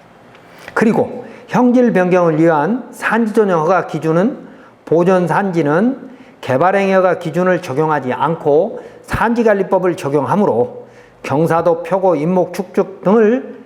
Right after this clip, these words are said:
산지관리법으로 확인해야 할 겁니다. 또한, 에,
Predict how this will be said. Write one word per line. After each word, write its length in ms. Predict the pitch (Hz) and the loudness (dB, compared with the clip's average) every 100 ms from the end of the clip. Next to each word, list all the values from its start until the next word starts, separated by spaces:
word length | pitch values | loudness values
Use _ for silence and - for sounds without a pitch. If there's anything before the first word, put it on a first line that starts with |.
| - - | -20 -6
산지관리법으로 1040 | - 226 247 214 180 170 165 151 196 170 | 0 2 4 4 2 0 0 2 0 0
확인해야 640 | - 160 160 - - 139 | -4 -4 -4 -4 -4 -2
할 100 | 127 | -2
겁니다. 420 | 127 117 113 - - - - - - - - - - - - - | -4 -8 -4 -4 -6 -20 -20 -20 -20 -20 -20 -20 -20 -20 -20 -4
또한, 560 | - 196 180 220 226 - - - - - - | 0 2 2 -2 -6 -14 -18 -20 -20 -4 0
에, 340 | 131 131 | 2 2